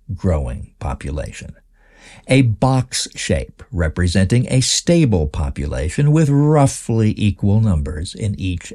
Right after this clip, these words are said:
age cohort, or an inverted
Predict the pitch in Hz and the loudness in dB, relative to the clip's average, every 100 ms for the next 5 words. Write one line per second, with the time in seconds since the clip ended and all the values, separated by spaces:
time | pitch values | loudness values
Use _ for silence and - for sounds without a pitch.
0 | - 90 80 76 - - - 101 - - | -10 -6 -4 -6 -10 -6 -2 -2 -2 -10
1 | - - _ _ - - - - 110 101 | -14 -20 _ _ -20 -20 -10 2 4 6
2 | 98 95 - 113 104 101 98 92 120 127 | 4 2 0 4 6 6 6 4 4 4
3 | 123 87 65 90 | 4 0 -2 -8